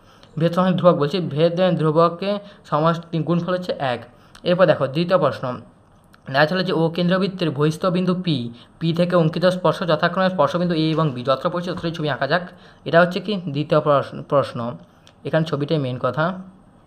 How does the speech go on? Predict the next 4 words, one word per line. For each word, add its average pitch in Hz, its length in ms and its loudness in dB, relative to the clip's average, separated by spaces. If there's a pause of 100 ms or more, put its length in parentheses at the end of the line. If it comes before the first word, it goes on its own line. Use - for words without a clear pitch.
(1700)
এটা 147 140 0
ধরে 151 140 2
নাও 170 200 2
ও 147 60 2